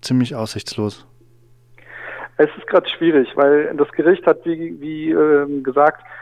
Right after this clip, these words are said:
Speaker 2: siebzehn Beweisermittlungsanträge
Speaker 1: Ja.
Speaker 2: einfach, äh, lapidar, äh, abgeschmettert.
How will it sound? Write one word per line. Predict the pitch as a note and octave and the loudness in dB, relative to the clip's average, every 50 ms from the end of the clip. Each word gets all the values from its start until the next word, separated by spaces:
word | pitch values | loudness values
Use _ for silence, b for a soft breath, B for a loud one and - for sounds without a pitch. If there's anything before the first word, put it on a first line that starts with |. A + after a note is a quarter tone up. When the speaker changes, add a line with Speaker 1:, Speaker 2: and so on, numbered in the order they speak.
| B B B _ | B B B _
Speaker 2:
siebzehn | C#3+ C#3 F3 - - - F3+ D#3+ D#3+ D3+ | -10 -10 -10 -8 -2 0 0 0 2 2
Beweisermittlungsanträge | D3 C#3+ D3+ E3 - - E3 D3 C#3+ - D#3 C#3+ B2+ A#2 - C3+ C3 C#3 - D3 C#3+ C#3 D3+ | 4 6 6 4 4 2 0 0 0 0 0 -4 -4 -2 -2 -4 -4 0 2 2 4 4 4
Speaker 1:
Ja. | D3 | 2
Speaker 2:
einfach, | D3 C#3+ D#3 - - D3 - - | 2 2 0 2 2 0 0 0
äh, | - - C#3+ C3+ | -2 0 0 2
lapidar, | C3+ C#3+ C3+ - D#3 C#3 C#3 C3+ C#3 C3+ C#3 C#3+ D3 - | 2 2 0 0 0 2 4 6 6 6 4 2 2 0
äh, | - D#3+ | -2 -6
abgeschmettert. | - D3 - _ _ - C#3+ - - - C#3+ C3 - C3 B2 A#2 | -4 -4 -4 _ _ -10 -10 -8 -4 0 0 0 2 0 -2 -2